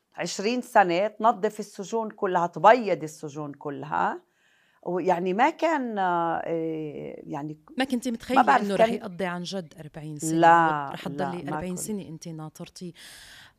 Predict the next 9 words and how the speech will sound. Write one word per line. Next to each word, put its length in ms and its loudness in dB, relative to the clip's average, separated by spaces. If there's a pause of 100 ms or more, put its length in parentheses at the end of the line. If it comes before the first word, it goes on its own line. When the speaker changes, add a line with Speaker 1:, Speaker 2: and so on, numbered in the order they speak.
(340)
Speaker 2:
بس، 320 -8
Speaker 1:
أم، 420 -6
لا. 260 0 (100)
Speaker 2:
<clears throat> 100 -20
آه، 320 -6 (280)
موافقتك 840 -10
على 200 -16
الزواج، 840 -14
آه، 260 -12